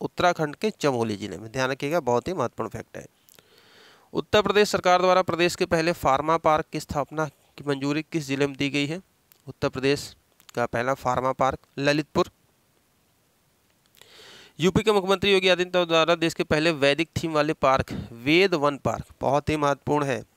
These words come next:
वेद वन पार्क का जो लोकार्पण किया गया नोएडा। यूपी सरकार द्वारा प्रदेश के किस जिले में नाथ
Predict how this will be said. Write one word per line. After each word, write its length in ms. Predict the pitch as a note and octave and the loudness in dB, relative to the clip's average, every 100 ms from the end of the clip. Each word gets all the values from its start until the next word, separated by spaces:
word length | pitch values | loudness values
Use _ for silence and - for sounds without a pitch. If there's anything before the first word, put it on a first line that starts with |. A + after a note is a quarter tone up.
| C3+ | -16
वेद 360 | C3 C#3 D3 | -6 -4 -2
वन 220 | C#3+ C#3+ | -2 -2
पार्क 280 | D3+ C#3 C3+ | 0 0 0
का 140 | - C#3 | -2 -2
जो 120 | C#3 | 0
लोकार्पण 460 | B2+ B2+ B2 C3+ | -2 0 0 -2
किया 220 | C#3 C3+ C3+ | -4 -2 0
गया 240 | D3 F3+ - - _ _ _ - | 2 2 -2 -20 _ _ _ -16
नोएडा। 380 | A2 A2+ G#2+ - - _ _ _ _ _ _ _ _ _ _ _ _ _ _ _ _ _ _ - | -6 -4 -4 -8 -14 _ _ _ _ _ _ _ _ _ _ _ _ _ _ _ _ _ _ -2
यूपी 400 | C#3+ F3 G#3+ G#3+ | 2 2 2 2
सरकार 400 | G3 - F3 E3 | 0 2 2 4
द्वारा 240 | E3+ F3 | 4 4
प्रदेश 380 | F3 D#3+ E3 E3 | 2 0 0 -2
के 80 | E3 | -4
किस 240 | - F3 | 0 0
जिले 280 | D#3 D#3 D3+ | 2 2 4
में 220 | D3 D#3+ - - | 2 0 -4 -14
नाथ 520 | C3 C3 C#3+ E3 - | -6 2 4 4 2